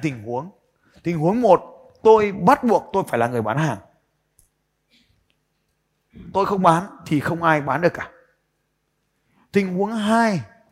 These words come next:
là tôi quá lệ thuộc vào một ai đó trong công ty,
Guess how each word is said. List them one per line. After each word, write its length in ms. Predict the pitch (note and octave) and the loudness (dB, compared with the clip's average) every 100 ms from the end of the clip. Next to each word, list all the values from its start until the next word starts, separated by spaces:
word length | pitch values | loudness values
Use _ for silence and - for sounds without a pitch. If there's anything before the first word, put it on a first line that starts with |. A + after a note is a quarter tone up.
| _ - | _ -6
là 100 | - | 0
tôi 160 | D#3 B3 - | 0 0 -4
quá 280 | G3 G3 D#4 E4+ | -4 0 6 8
lệ 180 | D4 - | 8 6
thuộc 160 | G#3 F3+ | -6 -4
vào 120 | D#3+ D3 | -4 -4
một 180 | D3+ - | -4 -4
ai 240 | A3 A3+ | -4 -2
đó 180 | F#3+ E3+ | 0 0
trong 200 | A3+ G3 | 0 -6
công 200 | A3+ G#3+ | -8 -6
ty, 280 | A#3 A3+ | -4 -4